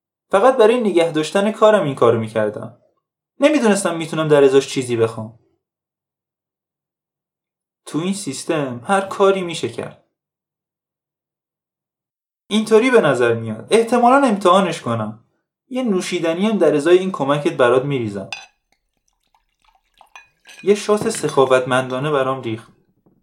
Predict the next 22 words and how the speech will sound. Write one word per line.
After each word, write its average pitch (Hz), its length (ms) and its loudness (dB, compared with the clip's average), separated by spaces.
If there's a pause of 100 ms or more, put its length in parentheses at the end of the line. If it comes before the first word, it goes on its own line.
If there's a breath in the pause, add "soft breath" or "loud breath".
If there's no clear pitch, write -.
لیوانمو 233 500 0
بلند 180 360 0
کردم 160 380 -2
و 147 260 -14 (140)
یه 247 120 -4
نگاه 190 360 2
سر 143 260 0
تا 131 180 0
پا 147 140 2
بهش 139 280 2
انداختم. 117 600 -6 (680)
گفتم: 185 460 -2 (800)
«یه 170 160 0
کار 196 260 -2
دیگه 151 300 -4
هم 165 100 -4
هست 175 240 -8
که 151 80 -8
می‌تونی 120 340 -8
برام 113 280 -4
بکنی.» 107 460 -10 (1800)
«جدی؟» 156 680 -2